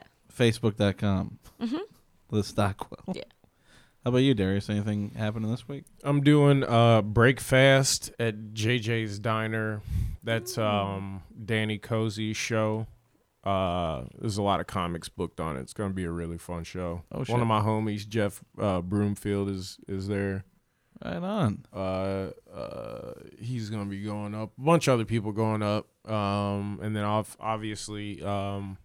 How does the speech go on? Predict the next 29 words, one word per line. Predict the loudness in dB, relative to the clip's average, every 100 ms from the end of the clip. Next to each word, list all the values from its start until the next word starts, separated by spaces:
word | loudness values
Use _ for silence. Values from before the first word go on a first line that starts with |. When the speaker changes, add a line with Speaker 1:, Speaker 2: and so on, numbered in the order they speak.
| _ -16 -8
Speaker 3:
another | -2 -2 -2
fucking | -4 -6 -4
open | -4 -4 -4
mic | -4 -4
at | -6 -6
Reggie's | -6 -6 -8
tomorrow. | -10 -10 -8 -10 -8
Speaker 1:
Every | -2 0 4
Monday. | 4 4 2 0 -6
Yeah. | -8 -6 -8 _ _ -20 -20 -20 -20 _ _
Check | -4 -2 2
it |
out. | 2 2 -2 -10 _ _ _ _ _ _ 0
And, | 4 6 6
um, | 6 6 6
also | 4 4 0
save | 0 2 4 2
the |
date, | 4 6 6 4
November | 2 4 4 2
fourth. | 0 0 2 2
We're | 2
having | 4 2
a | -2
special, | 0 0 0 0 2 4
uh, | 4 6 4 0 _ _ _ _ _ _ _ _ _ _ _ -16
special, | 2 2 4 2 4 4
uh, | 4 4
night | 6 6